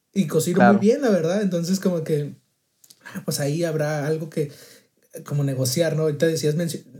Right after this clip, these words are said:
Speaker 1: eh, negociar y se me vino mucho que Evan en alguna ocasión escuché que dijo, eh, que el matrimonio es la negociación más importante de tu vida, ¿no? Y digo, "A la madre", o sea, sí es cierto,
Speaker 2: Claro.
Speaker 1: o sea,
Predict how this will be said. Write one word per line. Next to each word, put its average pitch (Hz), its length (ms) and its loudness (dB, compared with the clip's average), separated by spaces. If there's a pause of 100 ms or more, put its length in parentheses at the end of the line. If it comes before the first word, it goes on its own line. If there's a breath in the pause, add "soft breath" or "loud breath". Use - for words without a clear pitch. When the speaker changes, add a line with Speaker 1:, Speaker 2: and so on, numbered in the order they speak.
Speaker 1:
eh, 139 240 -4
negociar 156 640 0
y 196 60 4
se 160 80 -4
me 156 100 -2
vino 143 180 -2
mucho 160 260 -2
que 139 260 0
Evan 175 420 2
en 185 100 -2
alguna 147 280 -2
ocasión 156 460 -4 (100)
escuché 160 400 -4
que 170 120 -2
dijo, 190 380 -2 (420 soft breath)
eh, 131 460 -2
que 151 360 0 (100)
el 165 140 -2
matrimonio 160 560 0
es 185 100 0
la 190 200 4
negociación 165 680 -2
más 160 240 -2
importante 143 640 0
de 151 60 -10
tu 139 140 -4
vida, 123 340 -4
¿no? 139 260 -12 (460)
Y - 80 -16
digo, 139 420 -6 (100)
"A 123 200 -6
la 190 160 0
madre", 180 360 -2
o - 40 0
sea, 147 120 -2
sí - 120 -2
es 190 100 0
cierto, 190 360 0
Speaker 2:
Claro. 302 140 0
Speaker 1:
o 202 60 0
sea, 147 320 -2